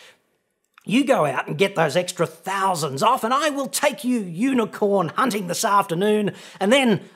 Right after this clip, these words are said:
later this evening, let's blow the pot of friggin' gold at the end of the rainbow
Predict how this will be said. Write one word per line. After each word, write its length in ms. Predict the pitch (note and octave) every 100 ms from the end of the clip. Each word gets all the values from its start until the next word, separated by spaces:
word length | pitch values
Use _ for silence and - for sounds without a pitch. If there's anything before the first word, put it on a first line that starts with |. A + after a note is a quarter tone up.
| -
later 320 | D#3 A#3+ G3
this 240 | C#3 -
evening, 460 | A#3+ D4+ D#3+ E3+ G#3 -
let's 340 | D#3 A3+ - D#3
blow 480 | B2+ F#3 A#3+ C4+
the 100 | B3
pot 420 | A3+ - - A#3+ A3
of 120 | F3+
friggin' 380 | - A#3 F3+ D#3+
gold 340 | G#3+ A#3 F#3
at 120 | D3
the 120 | E3+
end 80 | F#3
of 80 | F3+
the 100 | F3+
rainbow 680 | A3 C4+ C4+ D#3 C#3+ D3+